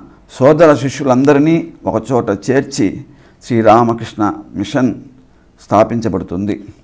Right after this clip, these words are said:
అప్పుడు స్వామి అద్వైతానందను వారణాసి నుండి పిలిపించడం జరుగుతుంది.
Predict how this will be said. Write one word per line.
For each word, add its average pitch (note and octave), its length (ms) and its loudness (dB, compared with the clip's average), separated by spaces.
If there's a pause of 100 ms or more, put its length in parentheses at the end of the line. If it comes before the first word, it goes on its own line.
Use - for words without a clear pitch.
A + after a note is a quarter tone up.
(260)
అప్పుడు B2 500 -6 (460)
స్వామి A#2 440 4
అద్వైతానందను A2+ 1160 2 (320)
వారణాసి D#3 640 6
నుండి A#2+ 480 0 (100)
పిలిపించడం B2+ 560 -2
జరుగుతుంది. F#2+ 580 -4